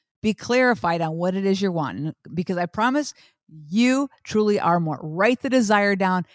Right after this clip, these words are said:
and write it with crystal, crystal, crystal ther-, uh, clarity. <laughs> Cl-, eh, crystal clarity. Write it with crystal clarity. I promise you,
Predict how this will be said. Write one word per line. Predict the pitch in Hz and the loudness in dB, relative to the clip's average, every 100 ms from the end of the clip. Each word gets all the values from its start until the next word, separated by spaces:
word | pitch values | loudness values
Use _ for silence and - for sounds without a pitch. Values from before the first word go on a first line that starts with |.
| - | -4
and | 160 156 | 0 0
write | 170 180 | 2 2
it | 175 | 2
with | 165 - | -2 -6
crystal, | - - 269 - 262 247 | -12 2 2 2 -2 -2
crystal, | _ 208 - 208 | _ -2 0 0
crystal | 190 - 190 - 165 | 0 0 -2 0 -2
ther-, | 156 151 - _ - 180 - | -2 -6 -8 _ -16 -12 -4
uh, | 170 143 - _ _ _ _ | -2 -2 -8 _ _ _ _
clarity. | - 202 165 147 143 - _ - | -8 -4 -4 -6 -12 -18 _ -12
<laughs> | - - - - | -10 -10 -12 -4
Cl-, | 269 294 - - | -2 -2 -6 -10
eh, | 240 240 226 _ _ - | -2 -2 -2 _ _ -4
crystal | 294 - 285 277 _ | -2 0 0 0 _
clarity. | - 190 185 156 - - | -8 -2 0 0 -6 -10
Write | - 165 208 | -2 0 2
it | 254 | 0
with | 202 - | -2 -4
crystal | - 262 247 | -2 -2 -2
clarity. | - 180 160 139 | -4 -4 -4 -4
I | 156 | -8
promise | - - 208 175 - | -8 -2 0 0 -2
you, | - | -8